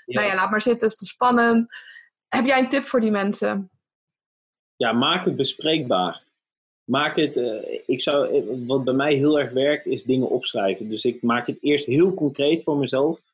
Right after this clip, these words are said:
Speaker 1: Wat wil ik? Waar wil ik naartoe? Dus waar sta ik? Wat wil ik? Hoe kom ik daar? Dat, dat werkt heel erg, dat ik het heel concreet en visueel voor me zie.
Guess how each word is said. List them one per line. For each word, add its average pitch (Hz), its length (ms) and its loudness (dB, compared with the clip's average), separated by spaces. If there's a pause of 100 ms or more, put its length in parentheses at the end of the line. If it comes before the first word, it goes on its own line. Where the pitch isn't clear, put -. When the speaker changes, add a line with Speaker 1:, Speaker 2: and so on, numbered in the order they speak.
(180)
Speaker 1:
Wat 135 320 -2
wil 143 200 4
ik? 123 140 0
Waar 123 260 0
wil 127 120 2
ik 120 80 0
naartoe? 117 420 -2
Dus 120 140 -4
waar 123 200 2
sta 139 280 0
ik? 117 160 -2
Wat 127 240 -2
wil 127 200 4
ik? 107 300 0
Hoe 131 140 -4
kom 143 200 0
ik 143 100 -2
daar? 143 320 -4 (560)
Dat, 123 240 -2
dat 123 160 0
werkt 123 240 0
heel 135 280 4
erg, 120 240 -2 (460)
dat 120 140 2
ik 120 80 -6
het 120 100 -4
heel 151 500 2
concreet 135 520 -2
en 127 140 -4
visueel 123 520 2
voor 156 280 2
me 175 140 0
zie. 196 360 -2